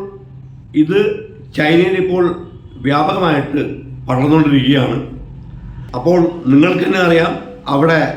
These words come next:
വന്നാൽ ഇവിടെ വരാൻ ഒത്തിരി സമയമൊന്നും വേണ്ട. ഓക്കെ, അപ്പോൾ നിങ്ങൾ വീടിന് പുറത്ത് ഇറങ്ങുന്നുണ്ടെങ്കിൽ ഈ രണ്ട് കാര്യങ്ങൾ മസ്റ്റായിട്ട്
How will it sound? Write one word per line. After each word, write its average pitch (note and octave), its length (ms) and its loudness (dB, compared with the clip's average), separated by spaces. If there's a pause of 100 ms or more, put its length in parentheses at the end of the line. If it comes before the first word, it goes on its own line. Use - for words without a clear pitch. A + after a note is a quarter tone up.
(160)
വന്നാൽ D3+ 320 4 (960)
ഇവിടെ D#3 320 2
വരാൻ C3 260 0
ഒത്തിരി B2+ 300 -4
സമയമൊന്നും A2 440 -4
വേണ്ട. F2 140 -10 (220)
ഓക്കെ, F2+ 160 -12 (680)
അപ്പോൾ G#3 220 0 (480)
നിങ്ങൾ E3+ 180 2 (380)
വീടിന് F3 340 2 (220)
പുറത്ത് D#3 420 0 (460)
ഇറങ്ങുന്നുണ്ടെങ്കിൽ B2+ 640 2 (360)
ഈ B2+ 120 0
രണ്ട് D#3 200 2 (140)
കാര്യങ്ങൾ A#2+ 400 -2 (920)
മസ്റ്റായിട്ട് C3 560 -2